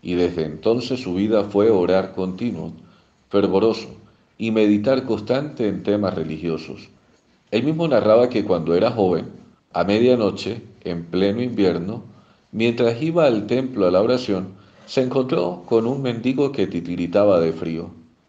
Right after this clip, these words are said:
Él le regaló su manto, pero tuvo que titiritar también de frío durante toda la oración. Mas, al llegar a su celda,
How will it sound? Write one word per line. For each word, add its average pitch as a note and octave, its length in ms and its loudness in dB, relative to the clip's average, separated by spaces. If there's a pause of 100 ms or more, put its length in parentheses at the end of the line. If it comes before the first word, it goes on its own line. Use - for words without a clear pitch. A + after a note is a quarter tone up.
(100)
Él F#2 180 2
le A2+ 100 6
regaló F2 360 2
su F#2 140 -4
manto, G#2 480 -4 (460)
pero F#2+ 320 4
tuvo D3+ 300 0
que D3 140 0
titiritar B2 800 -2
también G2+ 380 0
de G#2 140 0
frío A#2+ 340 0
durante F2 480 -4
toda A#2 400 2
la F2+ 120 4
oración. D#2 520 -2 (500)
Mas, F2 540 -4
al E2+ 180 -2
llegar E2 280 0
a A2 80 2
su B2 160 -4
celda, G2 400 0